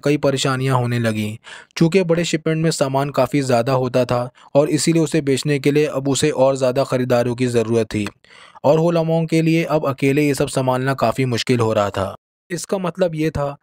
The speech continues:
कि वो शिपमेंट तो ज़्यादा चुरा ले रहा था, मगर सही डिस्ट्रीब्यूशन और मैनपावर ना होने की वजह से वो उसे बेच नहीं पा रहा था।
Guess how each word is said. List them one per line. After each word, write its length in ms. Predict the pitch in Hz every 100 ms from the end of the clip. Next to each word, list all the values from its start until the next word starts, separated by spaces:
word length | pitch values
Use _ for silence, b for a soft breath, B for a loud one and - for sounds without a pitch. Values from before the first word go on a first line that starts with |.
| _ -
कि 60 |
वो 140 | 151 156
शिपमेंट 460 | - - 156 156
तो 120 | 170
ज़्यादा 320 | 151 139 135 151
चुरा 280 | 147 139
ले 160 | 139 135
रहा 180 | 131 123
था, 260 | 120 123 - B B 151
मगर 220 | 147 160
सही 260 | 151 156 151
डिस्ट्रीब्यूशन 680 | 147 - 143 135 - 151 151 131
और 180 | 139
मैनपावर 540 | 135 131 135 135 139 135
ना 140 | 139
होने 260 | 135 135 135
की 140 | 131
वजह 240 | 127 123 120
से 240 | 127 127
वो 140 | 135
उसे 180 | 131 139
बेच 280 | 127 127 -
नहीं 160 | 120 120
पा 180 | 113 107
रहा 200 | 104 104
था। 220 | 104